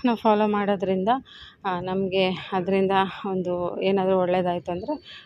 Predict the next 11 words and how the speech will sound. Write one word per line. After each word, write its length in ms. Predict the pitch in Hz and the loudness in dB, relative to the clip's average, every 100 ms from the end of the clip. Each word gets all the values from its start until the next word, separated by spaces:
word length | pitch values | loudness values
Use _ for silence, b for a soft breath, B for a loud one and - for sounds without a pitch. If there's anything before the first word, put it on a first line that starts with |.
| B | B
ಒಳ್ಳೇದಾಗುತ್ತೆ 640 | 220 220 208 202 190 185 185 | 4 6 6 4 4 2 0
ಅಲ್ವಾ? 200 | 185 190 | 2 0
ಇದರಿಂದ, 360 | 190 196 202 202 175 208 | 2 2 4 0 -2 0
ಆ, 80 | 185 180 | 2 2
ನಾವು 300 | 185 180 180 180 B B B 226 | 0 0 -2 -4 B B B 2
ಇದರಲ್ಲೇನು 460 | 220 214 226 233 | 4 6 4 6
ನಾವು 280 | 226 202 196 202 190 | 4 2 2 2 2
ದುಡ್ಡನ್ನು 420 | 202 190 202 196 | 0 0 0 0
ಖರ್ಚು 260 | 202 - 202 | -4 -4 -2
ಮಾಡೋಷ್ಟೇನು 540 | 190 190 - 190 185 185 | 0 -2 -2 -2 0 -2
ಇರೋದಿಲ್ಲ. 360 | 170 170 175 | -2 0 0